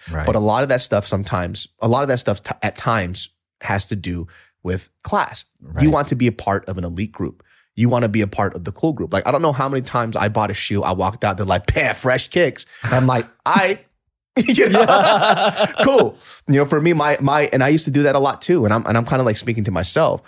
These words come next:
Speaker 2: like, when I bought these shoes was because it was tied to how it made me feel when I was a kid, when I used to see other pe-
Speaker 1: Mm-hmm.
Speaker 2: people with shoes that I couldn't have.
Speaker 1: Yeah.
Speaker 2: So we have a, a, a small window into that as well. It's maybe not as culturally tied, but you see that in a lot of metropolitan cities.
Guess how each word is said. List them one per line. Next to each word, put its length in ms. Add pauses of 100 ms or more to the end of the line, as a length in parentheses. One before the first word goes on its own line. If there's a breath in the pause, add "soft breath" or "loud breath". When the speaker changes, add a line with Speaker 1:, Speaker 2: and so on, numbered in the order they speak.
(260 loud breath)
Speaker 2:
like, 160
when 100
I 80
bought 220
these 100
shoes 240
was 160
because 360
it 40
was 160
tied 360
to 260
how 240
it 80
made 160
me 80
feel 220
when 120
I 60
was 100
a 60
kid, 300
when 100
I 40
used 180
to 40
see 140
other 140
pe- 140
Speaker 1:
Mm-hmm. 180
Speaker 2:
people 200
with 120
shoes 180
that 160
I 100
couldn't 320
have. 340 (200 loud breath)
Speaker 1:
Yeah. 260
Speaker 2:
So 200
we 140
have 280
a, 340
a, 220
a 80
small 420
window 360
into 180
that 180
as 160
well. 260 (200 loud breath)
It's 100
maybe 180
not 160
as 140
culturally 460
tied, 320
but 160
you 80
see 120
that 120
in 80
a 60
lot 140
of 60
metropolitan 480
cities. 400